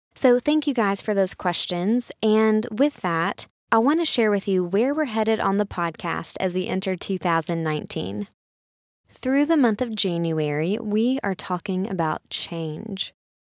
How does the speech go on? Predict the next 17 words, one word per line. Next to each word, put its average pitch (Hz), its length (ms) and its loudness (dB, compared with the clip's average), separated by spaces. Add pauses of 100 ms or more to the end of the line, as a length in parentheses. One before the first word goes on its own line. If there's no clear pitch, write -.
(300)
The 190 80 -2
process 196 520 0
of 220 160 -2
change, 208 680 0
the 196 100 0
consequences 196 800 0
of 196 160 4
it, 196 300 -2 (480)
how 220 180 6
to 214 100 6
do 202 240 4
it 196 140 4
in 196 120 2
a 190 80 4
way 175 140 2
that's - 240 -2
helpful, 214 760 2